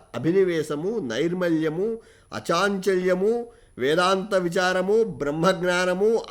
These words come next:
ఆనందము అనేటువంటి మానసిక కుసుమాలతో పెద్దలని మనం అర్చించాలట. అర్చనలో షోడశోపచార విధి అనేది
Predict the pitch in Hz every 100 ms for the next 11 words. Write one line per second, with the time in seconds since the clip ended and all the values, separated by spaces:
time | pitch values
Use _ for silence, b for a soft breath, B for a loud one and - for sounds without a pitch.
0 | 131 175 185 185 180 180 165 160 147 160
1 | 208 233 165 117 139 185 185 180 160 -
2 | 165 202 185 151 127 180 254 180 - b
3 | b b _ 139 131 180 170 156 143 143
4 | 190 113 110 214 220 151 98 85 - _
5 | _ _ _ _ _ _ b b - 113
6 | - 233 240 214 165 196 220 - B B
7 | - 156 180 240 233 220 226 220 196 208
8 | 202 190 185 185 240 147 175 180 160 151
9 | 180 185